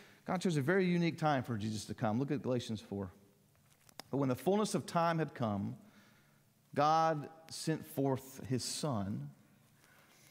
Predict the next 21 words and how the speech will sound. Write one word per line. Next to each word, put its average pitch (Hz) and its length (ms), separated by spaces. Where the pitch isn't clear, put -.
born 147 260
of 170 140
a 165 40
woman, 131 520
born 139 240
of 131 100
under 135 160
the 160 60
law, 117 300
to 117 120
redeem 139 440
those 127 320
who 127 100
were 120 120
under 147 240
the 143 100
law, 107 280
so 110 160
we 120 120
might 123 200
receive 110 500